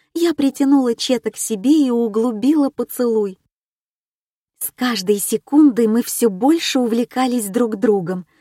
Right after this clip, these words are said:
Я чувствовала жар его эрекции через ткань брюк.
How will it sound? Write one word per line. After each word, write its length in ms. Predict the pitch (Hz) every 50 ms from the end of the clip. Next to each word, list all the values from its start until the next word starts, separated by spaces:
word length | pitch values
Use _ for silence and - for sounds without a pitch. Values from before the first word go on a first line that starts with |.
| _ _ _ _ _ _
Я 200 | - 254 262 240
чувствовала 640 | 226 - - 254 247 - - - 220 226 220 220 226
жар 340 | 214 190 190 233 262 269 254
его 380 | 220 190 208 208 196 226 214 - -
эрекции 720 | 220 214 220 254 285 311 294 - - - - - 202 202
через 380 | 196 - - 247 233 233 - -
ткань 360 | - - - 254 233 220 233
брюк. 440 | 208 220 247 233 214 180 - _